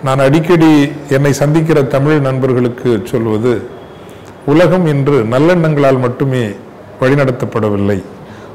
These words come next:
உலகம் இன்று அதிகாரத்தால், வல்லமையால் வழிநடத்தப்படுகிறது. அந்த அதிகாரத்தை, வல்லமையை அறம் நிறைந்த ஒன்றாக மாற்ற வேண்டுமென்றால், தமிழர்களைப் போல மிக நெடிய நாகரிக செழுமை கொண்ட சமூகங்கள்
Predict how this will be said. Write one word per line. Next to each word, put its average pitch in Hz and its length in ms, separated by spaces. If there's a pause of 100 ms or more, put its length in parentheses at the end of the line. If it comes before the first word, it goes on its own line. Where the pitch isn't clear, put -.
உலகம் 143 400
இன்று 117 400 (100)
அதிகாரத்தால், 117 760 (300)
வல்லமையால் 117 600 (180)
வழிநடத்தப்படுகிறது. 95 1040 (540)
அந்த 127 220
அதிகாரத்தை, 156 840 (180)
வல்லமையை 135 760 (360)
அறம் 180 360
நிறைந்த 151 400
ஒன்றாக 123 440
மாற்ற 127 340
வேண்டுமென்றால், 107 680 (560)
தமிழர்களைப் 151 680
போல 120 360 (460)
மிக 131 220
நெடிய 160 400
நாகரிக 143 540
செழுமை 139 420
கொண்ட 117 240
சமூகங்கள் 110 680